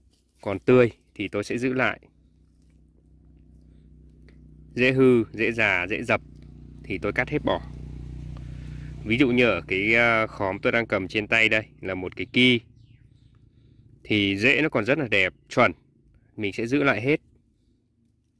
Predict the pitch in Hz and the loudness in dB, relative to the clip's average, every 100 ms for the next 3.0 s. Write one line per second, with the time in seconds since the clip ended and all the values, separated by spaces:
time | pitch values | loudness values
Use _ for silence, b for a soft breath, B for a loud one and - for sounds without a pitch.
0 | _ _ _ _ _ _ _ _ _ _ | _ _ _ _ _ _ _ _ _ _
1 | _ _ _ _ _ _ _ _ _ _ | _ _ _ _ _ _ _ _ _ _
2 | _ _ 107 104 123 135 123 113 95 113 | _ _ -2 2 4 4 4 2 2 0